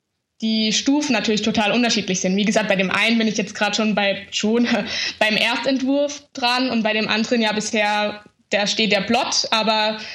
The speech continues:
es entstehen auch ein paar Anfänge schon.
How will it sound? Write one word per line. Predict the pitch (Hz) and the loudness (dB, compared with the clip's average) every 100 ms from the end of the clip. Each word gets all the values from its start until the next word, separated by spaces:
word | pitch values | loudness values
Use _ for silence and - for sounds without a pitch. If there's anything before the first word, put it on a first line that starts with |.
| - - | -8 0
es | 269 | 2
entstehen | 311 294 - 320 381 | 2 2 0 0 2
auch | 294 269 | 0 0
ein | 277 | 0
paar | - 247 226 | 0 0 0
Anfänge | - 294 359 359 349 349 | 0 0 0 0 0 0
schon. | 349 349 359 | 0 0 0